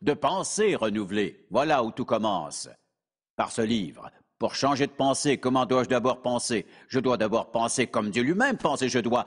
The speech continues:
réfléchir à ce qu'il nous a dit. Pour vivre une vie sanctifiée, je dois d'abord penser comme Dieu pense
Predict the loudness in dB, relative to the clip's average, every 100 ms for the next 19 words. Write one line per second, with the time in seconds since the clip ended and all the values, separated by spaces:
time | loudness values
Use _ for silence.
0 | -4 -4 -2 0 -2 0 0 0 -2 -2
1 | -2 0 0 0 -2 -2 -8 -10 _ _
2 | _ _ -4 0 2 2 2 2 2 0
3 | -2 -2 -4 0 0 2 2 2 2 0
4 | -2 -2 -2 -2 0 0 0 0 -2 -2
5 | 0 0 0 0 2 0 -2 -10